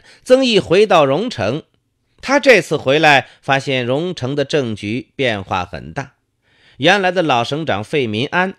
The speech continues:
已经退了，去了全国人大，新来的代省长孙文杰是从中央空降过来的。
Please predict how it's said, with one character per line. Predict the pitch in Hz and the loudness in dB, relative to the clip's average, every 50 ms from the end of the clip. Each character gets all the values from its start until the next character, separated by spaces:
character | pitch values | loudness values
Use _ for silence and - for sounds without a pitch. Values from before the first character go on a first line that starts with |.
| _ | _
已 | - 82 82 | -12 -12 -12
经 | - - 104 104 104 | -10 -10 -10 -10 -10
退 | - - 165 156 123 - | -10 -8 -6 -6 -6 -6
了， | - _ _ _ _ _ _ | -10 _ _ _ _ _ _
去 | - - 120 | -8 -6 -6
了 | 104 110 | -4 -6
全 | - - 98 98 113 120 113 | -6 -4 -6 -4 -4 -4 -4
国 | 104 104 107 | -4 -4 -2
人 | 95 85 85 107 131 | -2 -4 -6 -8 -8
大， | - - 113 - _ _ _ _ _ _ - - | -10 -12 -14 -16 _ _ _ _ _ _ -20 -12
新 | - - 269 277 277 | -6 -4 -2 -2 0
来 | 233 190 180 196 | 2 2 2 2
的 | 220 208 | 0 0
代 | - 220 196 165 143 | 0 2 2 4 2
省 | 131 - 143 160 175 | 2 -2 -4 -6 -4
长 | 143 98 80 87 | -2 -2 -2 -2
孙 | 104 - - 208 220 240 214 | -4 -4 -2 -2 -2 -2 -2
文 | 143 135 156 202 202 | -2 -2 -2 -2 -4
杰 | - - 90 110 147 165 - _ | -6 -2 -2 0 0 -2 -4 _
是 | _ - 147 | _ -10 -8
从 | 123 - 135 147 143 _ | -6 -4 -6 -6 -6 _
中 | - 214 220 220 214 | 0 2 2 2 2
央 | 220 220 214 220 208 _ | 4 4 4 2 0 _
空 | - - - 240 254 254 240 | -14 -8 -6 -6 -6 -6 -4
降 | - 220 151 110 95 82 | -2 -2 -2 -2 -2 -6
过 | 80 90 82 | -8 -8 -8
来 | 69 62 53 53 | -8 -10 -14 -18
的。 | _ _ | _ _